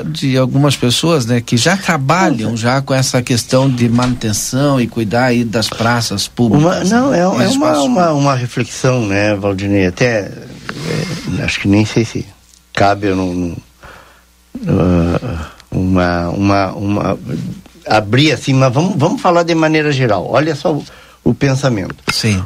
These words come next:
Speaker 2: Um comunitário, né, a gente tem várias pessoas que fazem esse trabalho,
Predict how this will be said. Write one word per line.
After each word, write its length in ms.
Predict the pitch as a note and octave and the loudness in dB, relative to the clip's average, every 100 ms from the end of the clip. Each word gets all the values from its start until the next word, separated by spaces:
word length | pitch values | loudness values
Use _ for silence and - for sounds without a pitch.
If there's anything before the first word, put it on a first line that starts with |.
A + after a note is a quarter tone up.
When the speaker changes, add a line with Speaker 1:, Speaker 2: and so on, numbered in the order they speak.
| - | 2
Speaker 2:
Um 320 | E3 G3+ G3 | 2 2 -2
comunitário, 840 | - F#3+ F#3+ F#3+ E3+ E3 F3+ F#3+ - _ - | 0 2 2 2 2 2 0 -4 -8 _ -4
né, 160 | G#2+ B2 | 0 2
a 60 | |
gente 200 | G#2+ G#2 | 0 -2
tem 340 | F#2+ A2+ A2+ F#2+ | 0 0 0 0
várias 420 | A#2+ C#3 C3 A#2 | 0 2 0 -4
pessoas 400 | G2 - A2 A2 | -10 -4 -2 -2
que 120 | - | -4
fazem 340 | G2 A2 G#2 | -2 0 0
esse 120 | G2 - | -6 -4
trabalho, 520 | F#2 F2+ F#2 A2 | -2 0 0 0